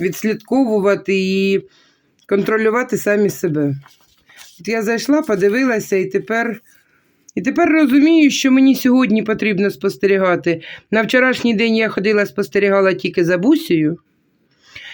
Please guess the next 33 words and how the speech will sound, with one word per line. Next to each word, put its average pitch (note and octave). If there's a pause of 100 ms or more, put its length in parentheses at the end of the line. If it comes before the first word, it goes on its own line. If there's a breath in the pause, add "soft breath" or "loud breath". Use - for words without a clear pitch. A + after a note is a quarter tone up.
(200 loud breath)
Сьогодні, B3
коли A3
я A3
вранці G#3
побачила, F#3+
що G#3
у A3
мишки A3+
почала F3+
відходити E3
пробка, C#3+ (460 loud breath)
е, E3
я F#3+
зрозуміла, G3
що F3+
мені F#3+
потрібно E3+
дивитися E3
не G3
тільки E3+
за G#3
Бусею, C4
але F3
ще -
й D#3+
за D3
мишкою. F#3+ (560 loud breath)
І B3+
ось C#4+
о C#4
десятій A#3
годині G#3
ранку D4+